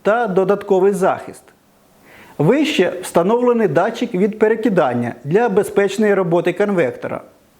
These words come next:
На відміну від попередньої моделі, в конвекторі Ф сто дев'ятнадцять встановлена електронна плата керування. Вона дозволяє використовувати різноманітні режими,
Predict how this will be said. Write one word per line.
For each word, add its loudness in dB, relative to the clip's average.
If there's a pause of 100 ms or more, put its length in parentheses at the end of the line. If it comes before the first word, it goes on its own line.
(1400)
На 2
відміну 2
від 0
попередньої 0
моделі, 0 (340)
в -8
конвекторі 0
Ф 2
сто -2
дев'ятнадцять 0 (120)
встановлена 0 (120)
електронна -2
плата -2
керування. -2 (680)
Вона 2
дозволяє 2
використовувати 0
різноманітні 2
режими, 0